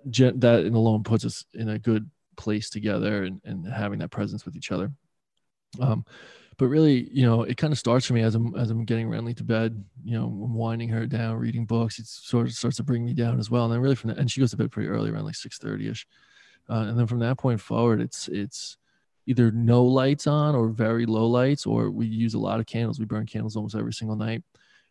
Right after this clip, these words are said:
Um, again, a lot of time on the ground, on the floor. I'm just kinda rolling out, stretching,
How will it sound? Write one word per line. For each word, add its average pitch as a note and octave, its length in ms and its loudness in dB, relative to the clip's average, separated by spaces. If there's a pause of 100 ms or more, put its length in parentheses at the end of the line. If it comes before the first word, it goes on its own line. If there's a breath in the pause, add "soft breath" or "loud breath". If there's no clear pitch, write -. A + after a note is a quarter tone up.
Um, G#2+ 440 -2
again, A#2+ 240 2
a A2 60 0
lot A#2 220 2
of A#2 40 -4
time A2+ 280 0
on G#2+ 40 0
the A2 60 -2
ground, G#2 420 -6
on - 60 -18
the B2+ 60 -8
floor. - 340 -6
I'm G#2 80 -8
just A#2 140 -12
kinda G2 160 -8
rolling A2 400 -4
out, G#2 260 -6
stretching, G#2+ 720 -4